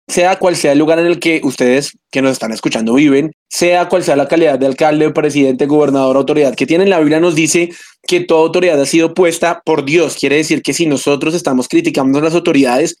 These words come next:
estamos criticando al mismo Dios. Así que ojo con eso, manito. Ya no tenemos esa sección, pero quería soltar la frase. Número dos,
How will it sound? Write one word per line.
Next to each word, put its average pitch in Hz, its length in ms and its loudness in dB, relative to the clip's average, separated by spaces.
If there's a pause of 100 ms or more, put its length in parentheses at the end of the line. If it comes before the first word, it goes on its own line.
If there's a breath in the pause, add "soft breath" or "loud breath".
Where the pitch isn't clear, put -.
(100)
estamos 139 360 -2
criticando 175 680 0
al 147 120 0
mismo 135 320 2
Dios. 202 260 2
Así 143 180 -4
que 170 260 -2
ojo 170 260 2
con 180 160 0
eso, 151 180 -2
manito. 160 520 0
Ya 139 80 -2
no 143 100 -2
tenemos 143 300 0
esa 147 120 -4
sección, 139 340 -2
pero 131 360 0
quería 120 360 0
soltar 120 300 -2
la 120 80 0
frase. - 220 -6 (160)
Número 240 260 2
dos, 240 320 0